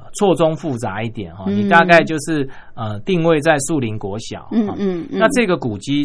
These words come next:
Speaker 1: 在树林国小里面。
Speaker 2: 哦。
Speaker 1: 好，那个树林国小，呃，里面呢，就在它的这个大门进去的中庭。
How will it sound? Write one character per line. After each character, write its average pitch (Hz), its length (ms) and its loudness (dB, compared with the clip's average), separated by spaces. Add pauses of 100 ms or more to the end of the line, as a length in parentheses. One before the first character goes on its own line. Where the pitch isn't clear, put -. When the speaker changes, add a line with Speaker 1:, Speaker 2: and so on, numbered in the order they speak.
Speaker 1:
在 123 480 0 (140)
树 156 100 -2
林 107 180 -4
国 101 200 -6
小 98 200 -8
里 85 200 -12
面。 92 240 -12 (420)
Speaker 2:
哦。 170 340 -4 (260)
Speaker 1:
好， 110 240 -2 (400)
那 196 140 0
个 151 380 2 (100)
树 240 80 2
林 175 160 2
国 170 140 2
小， 127 400 4
呃， 104 320 -6
里 107 200 -6
面 143 300 -2
呢， 117 300 -4 (120)
就 185 140 -4
在 175 220 0
它 147 180 -6
的 131 140 -4
这 131 140 -6
个 98 280 -8 (840)
大 180 180 4
门 135 160 0
进 143 180 -4
去 135 140 -4
的 120 80 -2
中 135 320 -2
庭。 98 200 -12